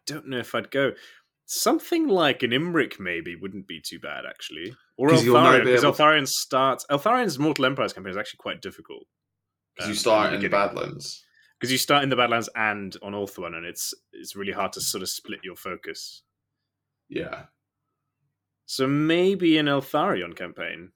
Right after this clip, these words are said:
Speaker 1: to start off with.
Speaker 2: That's not bad. I can see that. I can see
Speaker 1: How about
Speaker 2: that.
Speaker 1: you?
Speaker 2: You see, I'm not sure. There's a bit of me that wants to say Skybrand.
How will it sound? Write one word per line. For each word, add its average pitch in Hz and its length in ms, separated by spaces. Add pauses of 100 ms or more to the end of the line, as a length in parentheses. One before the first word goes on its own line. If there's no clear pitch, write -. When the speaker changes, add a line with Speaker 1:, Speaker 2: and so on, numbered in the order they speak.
Speaker 1:
to - 80
start 90 220
off 87 140
with. - 200 (1000)
Speaker 2:
That's - 280
not - 180
bad. - 420 (200)
I 165 60
can 202 140
see 202 180
that. - 320 (120)
I 139 100
can 143 120
see 139 120
Speaker 1:
How 123 40
about 131 200
Speaker 2:
that. 139 60
Speaker 1:
you? - 260 (760)
Speaker 2:
You 165 120
see, 170 240
I'm 214 340
not 190 260
sure. 95 640
There's 120 140
a 143 40
bit 175 300
of 151 120
me 80 220
that 85 160
wants 101 340
to 95 100
say 90 160
Skybrand. 85 760